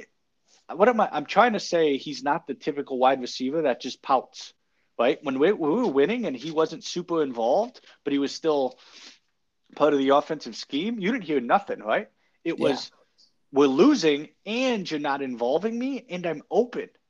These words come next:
Speaker 1: You know what I
Speaker 2: Win-,
Speaker 1: mean? Like, just
Speaker 2: winning, winning changes everything,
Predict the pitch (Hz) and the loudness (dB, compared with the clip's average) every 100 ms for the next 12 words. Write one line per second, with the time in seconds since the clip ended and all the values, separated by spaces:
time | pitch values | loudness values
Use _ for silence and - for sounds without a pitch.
0 | _ _ _ 143 156 175 175 135 123 170 | _ _ _ 2 6 6 4 -4 -6 -4
1 | 156 202 240 240 226 _ _ _ - 151 | -2 0 -2 -4 -8 _ _ _ -10 -4
2 | 220 240 226 - 214 208 180 147 - _ | -2 -2 -4 -6 -8 -8 -12 -14 -18 _
3 | _ - 170 139 131 - - _ | _ -2 -2 -2 -8 -20 -20 _